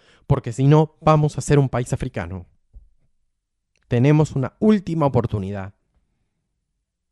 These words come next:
Hagámoslo bien. Hagamos de nuevo que este país, que fue uno de los más grandes del mundo, al que llegaban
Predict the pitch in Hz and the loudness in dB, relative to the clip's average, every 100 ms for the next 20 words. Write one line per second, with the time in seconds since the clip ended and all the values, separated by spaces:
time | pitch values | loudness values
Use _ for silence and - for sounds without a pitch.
0 | _ _ _ _ _ _ _ _ _ _ | _ _ _ _ _ _ _ _ _ _
1 | _ 123 135 151 147 123 151 113 107 98 | _ -6 0 2 2 2 0 0 -2 -8
2 | 95 _ _ _ _ _ _ _ _ _ | -14 _ _ _ _ _ _ _ _ _
3 | _ _ _ - 156 156 165 165 - _ | _ _ _ 0 2 4 4 4 0 _
4 | 123 135 139 170 160 139 - 127 175 - | 0 2 4 4 2 0 -2 0 0 0
5 | 151 - 107 123 127 - - _ _ _ | -6 -6 -6 -4 -4 -6 -20 _ _ _
6 | _ _ _ - 131 170 170 151 135 143 | _ _ _ -6 0 4 4 6 4 2
7 | 147 160 160 139 127 151 147 131 120 110 | 2 2 2 2 2 0 0 -4 -4 -6
8 | 120 151 156 156 | 0 2 2 -2